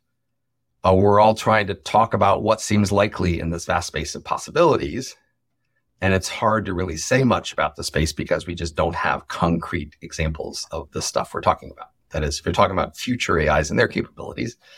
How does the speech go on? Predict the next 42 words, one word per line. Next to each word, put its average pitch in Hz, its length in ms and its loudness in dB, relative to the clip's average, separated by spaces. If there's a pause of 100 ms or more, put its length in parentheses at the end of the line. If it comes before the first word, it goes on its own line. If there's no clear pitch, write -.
(200)
based 82 280 0
on 78 280 -2
entirely 87 400 0
different 82 240 -2
architectures - 640 -4
and 82 80 -10
structures 95 560 -2
<laughs> - 20 -20
and - 80 -2
approaches, 107 540 0 (1700)
um, 101 360 4 (260)
it's - 100 -6
just - 300 -2
hard 123 440 2
to 123 60 0
say - 200 4
that - 160 -2
much. - 260 -8
So, 101 540 2 (340)
uh, 90 140 0
then 104 180 2
it 113 140 0
depends 117 360 -2
on 98 300 2 (400)
what 107 320 0 (140)
kinds 135 480 2
of 110 100 4
analysis 107 560 0
frameworks 104 560 -6
you 92 80 -6
bring 95 300 -6
to 90 40 -8
bear 87 340 -2 (100)
to - 80 -20
the 80 80 -16
situation. - 760 -8
So 95 140 2
I 147 140 6
tend 135 200 2
to 110 60 -2
bring 98 220 -2
the, 87 160 0